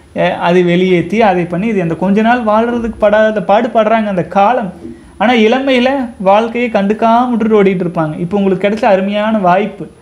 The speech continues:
பிரம்மச்சரியத்துல ஸ்ட்ராங்கா இருக்கீங்க. இந்த ஸ்ட்ராங்கா இருக்கும்போது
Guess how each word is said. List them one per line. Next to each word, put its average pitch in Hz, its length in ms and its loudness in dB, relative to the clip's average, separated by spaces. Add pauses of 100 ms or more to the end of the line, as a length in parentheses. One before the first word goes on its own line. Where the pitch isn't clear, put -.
(300)
பிரம்மச்சரியத்துல 220 600 0 (120)
ஸ்ட்ராங்கா 208 360 0
இருக்கீங்க. 202 400 0 (160)
இந்த 160 140 -4
ஸ்ட்ராங்கா 202 460 -2
இருக்கும்போது 226 760 0